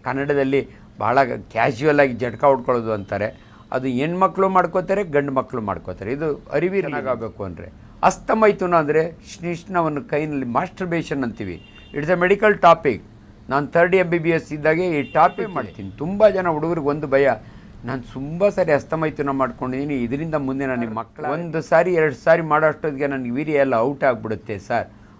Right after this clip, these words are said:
ಅಂತ ಈ ಭಾಳ ಜನ ಹೇಳ್ತಾರೆ. ಈ ತಂದೆ ತಾಯಿಗಳು ಮಕ್ಕಳಿಗೆ ಗೈಡ್ ಮಾಡಲ್ಲ, ಟೀಚರ್ಸ್‌ಗಳು ಅವ್ರಿಗೆ ಗೈಡ್ ಮಾಡಲ್ಲ. ನಾವು ಡಾಕ್ಟ್ರುಗಳು ಕೂಡ ಮುಕ್ತವಾಗಿ ಮಾತನಾಡ್ತಿದ್ರೆ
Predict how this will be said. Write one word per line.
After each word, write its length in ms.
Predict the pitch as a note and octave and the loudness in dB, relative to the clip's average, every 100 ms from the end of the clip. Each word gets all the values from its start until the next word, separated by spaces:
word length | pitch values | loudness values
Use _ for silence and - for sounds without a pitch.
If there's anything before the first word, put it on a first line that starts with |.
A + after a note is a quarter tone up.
| - | -8
ಅಂತ 240 | C3+ C#3 C3 - | -6 -2 -2 -2
ಈ 100 | B2 | -8
ಭಾಳ 400 | B2 A2+ B2 F#3 | -6 0 2 2
ಜನ 180 | A3 D3+ | 0 -4
ಹೇಳ್ತಾರೆ. 520 | C3+ A2+ C3+ - G2+ | -4 -4 -4 -6 -14
ಈ 200 | D#2+ F#2 | -16 -10
ತಂದೆ 260 | C3+ D#3+ E3+ | -4 -2 0
ತಾಯಿಗಳು 360 | E3 D#3 D3 C#3 | 6 8 8 4
ಮಕ್ಕಳಿಗೆ 480 | C3+ - F#3 D#3 | 0 0 -2 2
ಗೈಡ್ 140 | D#3+ D#3 | 0 2
ಮಾಡಲ್ಲ, 380 | C#3+ C#3 C#3+ D3 - - - - - | 2 2 0 -4 -10 -20 -20 -14 -6
ಟೀಚರ್ಸ್‌ಗಳು 520 | E3+ E3+ F3 C#3 D3+ | -6 -4 -6 -4 0
ಅವ್ರಿಗೆ 220 | C#3 C3+ | 2 2
ಗೈಡ್ 220 | C3 D3 | 2 0
ಮಾಡಲ್ಲ. 340 | C#3+ C3 A#2+ A#2+ - - - - | 2 -2 -2 -6 -10 -18 -20 -4
ನಾವು 220 | C3+ E3 | 2 2
ಡಾಕ್ಟ್ರುಗಳು 540 | C#3 C3+ D#3 F3 F3+ F3+ | 4 4 4 0 -2 -2
ಕೂಡ 160 | E3 | 0
ಮುಕ್ತವಾಗಿ 640 | D3+ C3 D3 - C#3+ D3 B2 | 0 -2 -8 -4 2 2 2
ಮಾತನಾಡ್ತಿದ್ರೆ 920 | A#2+ C#3 D3 C3+ A#2+ A#2+ A#2+ C3 G2 | 0 0 -2 -2 -2 -4 0 0 0